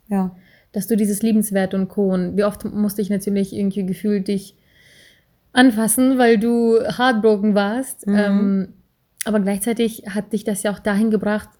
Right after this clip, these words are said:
Speaker 2: wo du jetzt bist. Und
Speaker 1: Ja.
Speaker 2: dass du vor allem die Tatsache, dass du das jetzt erkennst mittlerweile.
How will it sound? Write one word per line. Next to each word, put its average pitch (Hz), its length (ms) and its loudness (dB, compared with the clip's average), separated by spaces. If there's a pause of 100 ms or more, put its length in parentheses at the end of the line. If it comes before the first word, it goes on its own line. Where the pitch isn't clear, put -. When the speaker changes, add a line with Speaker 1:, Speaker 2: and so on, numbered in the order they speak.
(140)
Speaker 2:
wo 208 140 0
du 214 100 2
jetzt 208 240 0
bist. - 460 -2
Und 214 100 4
Speaker 1:
Ja. 208 60 6
Speaker 2:
dass 190 140 2
du 208 100 -2
vor - 200 -8
allem 254 260 2
die - 100 2
Tatsache, 226 420 -6
dass 196 140 -4
du 226 80 -2
das 196 160 -4
jetzt 202 200 -8
erkennst 330 500 -4
mittlerweile. 180 760 -4